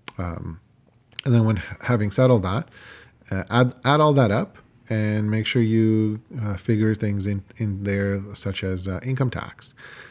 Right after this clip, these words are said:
um, and such as, you know, income tax, not just for yourself, but your business. For, so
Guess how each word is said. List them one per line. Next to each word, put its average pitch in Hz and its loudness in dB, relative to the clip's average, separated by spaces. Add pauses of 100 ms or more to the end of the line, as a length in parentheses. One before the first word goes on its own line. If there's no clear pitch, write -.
(140)
um, 85 -8 (640)
and 87 -6
such 95 -6
as, 87 -6
you 95 -6
know, 87 -8 (460)
income 101 -4
tax, 92 -2
not 98 -2
just 92 -4
for - -8
yourself, 90 -6
but 82 -6
your 85 -8
business. 87 -8
For, - -12
so - -8